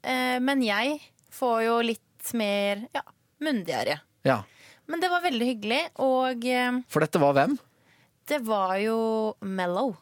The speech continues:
Speaker 2: Eh, Carmel Anthony?
Speaker 1: Ja, vi er jo på Mello.
Speaker 2: Ja, selvsagt, selvsagt.
Speaker 1: Mhm.
Speaker 2: Eh, og
Speaker 1: Og, eh, Kevin Durant.
Speaker 2: Ja, så du møtte altså de i Ålandsbyen, eh, de, eh, la merke til Kurtovicen, eh,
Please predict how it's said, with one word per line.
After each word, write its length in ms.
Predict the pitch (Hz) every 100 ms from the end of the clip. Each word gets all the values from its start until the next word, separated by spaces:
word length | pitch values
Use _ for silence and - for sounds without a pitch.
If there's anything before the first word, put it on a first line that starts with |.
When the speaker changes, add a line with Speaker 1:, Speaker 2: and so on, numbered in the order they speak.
| _ _ _ _ -
Speaker 2:
Eh, 220 | - 127
Carmel 460 | 120 135 120 120 120
Anthony? 400 | 123 104 131 170
Speaker 1:
Ja, 160 | 202 202
vi 220 | 208 226
er 140 | 208
jo 60 | 190
på 200 | - 190 185 180 _
Mello. 380 | 190 180 175 190
Speaker 2:
Ja, 160 | 131 127
selvsagt, 440 | - 123 - -
selvsagt. 560 | - 110 110 - - 208
Speaker 1:
Mhm. 100 | 202
Speaker 2:
Eh, 600 | 123 120 120 120 120 120
og 480 | - 131 131 143 131 - - _ _ _ - - - _ 220
Speaker 1:
Og, 340 | 208 208 196
eh, 340 | 202 196 190 185
Kevin 360 | - 180 175
Durant. 320 | 170 185 - 196 - -
Speaker 2:
Ja, 160 | 131 98 - _
så 160 | - 165
du 60 | 185
møtte 260 | 180 -
altså 140 | 160 175
de 80 | 160
i 160 | 160
Ålandsbyen, 560 | 160 139 135 135 170 180 180
eh, 720 | 170 160 156 156 156 156 147
de, 140 | 147 147 151 151
eh, 260 | 151 147 147
la 200 | 147 147
merke 240 | 131 120
til 240 | 139 139 139
Kurtovicen, 720 | 135 123 135 131 - 170 214 202
eh, 800 | 160 143 143 139 139 139 135